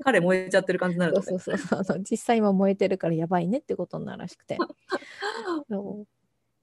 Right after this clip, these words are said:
Speaker 2: ていう。
Speaker 1: はい。
Speaker 2: はい。で、それが、まあ、一般的な、その、好きだなとか、かっこいいな、可愛いなと思う時のタイプの人を見た時に使えるいろんな言葉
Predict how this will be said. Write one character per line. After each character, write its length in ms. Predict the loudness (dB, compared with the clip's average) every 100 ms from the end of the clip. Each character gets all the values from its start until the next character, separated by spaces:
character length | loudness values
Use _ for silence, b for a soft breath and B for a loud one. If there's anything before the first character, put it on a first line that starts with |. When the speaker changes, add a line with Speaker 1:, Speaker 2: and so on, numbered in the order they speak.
| _ _ _ _ _ -8
Speaker 2:
て 40 |
い 40 |
う。 20 | -4
Speaker 1:
は 260 | 0 0
い。 180 | 0 -4 _
Speaker 2:
は 460 | -6 -4 -2 -4 -6
い。 180 | -10 -16 _ _ b b b b b b b _
で、 300 | -4 -4 -4
そ 200 | -2 -2
れ 200 | 0 -2
が、 280 | -2 -4 -2
ま 180 | -2 -2
あ、 60 | -2
一 120 | -6 -4
般 220 | -4 -4
的 240 | -6 -6
な、 160 | -4 -4
そ 160 | -6 -10
の、 420 | -8 -8 -8 -14 _ _ _
好 140 | -16
き 100 | -6
だ 140 | -4 -2
な 260 | -2 -2 -4
と 100 | -4
か、 180 | -6
か 140 | -6 -10
っ 40 | -6
こ 80 |
い 60 | -6
い 40 |
な、 280 | -4 -2 -4
可 120 | -4 -2
愛 120 | -2
い 40 |
な 240 | -2 -6 -6
と 120 | -6
思 240 | -4 -6
う 20 |
時 460 | -8 -12 -10 -6 -6
の 100 | -6
タ 140 | -4
イ 80 | -6
プ 100 | -6
の 80 | -8
人 160 | -6 -6
を 20 |
見 80 | -4
た 120 | -6
時 260 | -6 -4
に 240 | -4 -2 -6
使 320 | -8 -6 -4
え 60 | -2
る 160 | -4
い 40 | -4
ろ 100 | -6
ん 100 | -10
な 80 | -10
言 220 | -8 -6
葉 140 | -6